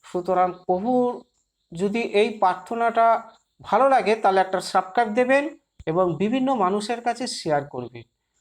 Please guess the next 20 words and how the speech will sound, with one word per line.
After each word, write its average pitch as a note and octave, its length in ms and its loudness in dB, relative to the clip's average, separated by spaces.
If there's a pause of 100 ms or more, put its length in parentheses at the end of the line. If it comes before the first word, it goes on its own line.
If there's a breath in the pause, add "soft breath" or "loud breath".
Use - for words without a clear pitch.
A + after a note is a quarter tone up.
(160)
আর C3+ 460 0 (760)
প্রভুর F3+ 260 0
কাছে G#3 220 0
প্রার্থনা G#3 500 0
করি, C4 420 -2 (240)
আপনারা E3+ 560 -2
ভালো F3 180 0
থাকুন, G3+ 300 -2
সুস্থ G#3+ 320 -8
থাকুন। A3 500 -10 (320)
সদা G#3 400 0
সর্বদা G3+ 680 0 (260)
আমি F#3+ 240 -4
প্রভুর G3 340 -4
কাছে G#3 300 -2
এই G3+ 320 -2
মঙ্গল E3 420 -2
কামনা G3 340 -2
করি, G#3 320 -4
আপনাদের F3+ 520 -6